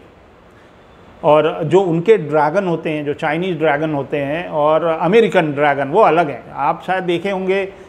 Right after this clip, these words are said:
Brave Heart, एक बहुत बड़ा सा ड्रैगन होता है, fairy tale type की कहानी है। वो भी इनिशियल था, even, अ, अ, एनाकोंडा,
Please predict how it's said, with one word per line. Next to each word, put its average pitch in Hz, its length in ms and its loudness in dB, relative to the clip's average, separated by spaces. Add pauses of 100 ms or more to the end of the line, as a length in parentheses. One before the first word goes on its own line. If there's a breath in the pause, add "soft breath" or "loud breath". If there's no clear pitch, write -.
(120 loud breath)
Brave 180 440 2
Heart, 160 440 0
एक 156 240 -4 (380)
बहुत 170 180 2
बड़ा 156 260 2
सा 170 140 0
ड्रैगन 151 380 0
होता 143 200 -4
है, 139 60 -2
fairy 196 300 0
tale 190 240 0
type 175 240 0
की 185 80 -4
कहानी 151 340 -4
है। 143 140 -10 (920 loud breath)
वो 208 120 6
भी 233 120 -2
इनिशियल 208 640 0
था, 143 240 -4
even, 196 260 2 (200)
अ, 202 60 -2 (600)
अ, 147 340 -8 (1080)
एनाकोंडा, 196 680 2